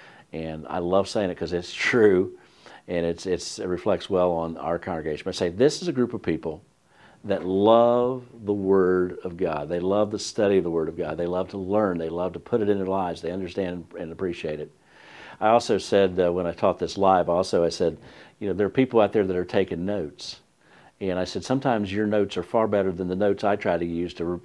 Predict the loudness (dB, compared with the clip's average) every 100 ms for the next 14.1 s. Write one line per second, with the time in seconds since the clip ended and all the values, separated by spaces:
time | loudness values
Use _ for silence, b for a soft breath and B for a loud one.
0 | -4 -2 2 0 0 -2 -2 -12 -12 -10
1 | -10 -14 _ _ b b b b -2 -2
2 | 0 -4 -2 -2 0 -2 2 4 4 2
3 | 0 0 0 -2 -4 -6 -6 -6 -4 -2
4 | -2 -2 -2 -2 -4 -12 _ _ b b
5 | -10 -6 -6 -4 -6 -8 -10 -6 -2 -2
6 | 0 -2 -2 -4 -2 -4 4 4 4 2
7 | 0 -2 -4 -10 -8 0 0 0 _ B
8 | B B B -8 4 4 6 6 6 -2
9 | -2 0 0 2 0 -2 2 2 2 0
10 | 0 0 -4 -4 -8 -14 -20 _ B B
11 | B B B 2 2 2 -4 -6 -2 0
12 | 0 -4 -14 -20 -18 -4 -2 -2 -4 _
13 | -12 -10 -8 -10 -16 -20 _ -16 -10 -10
14 | -12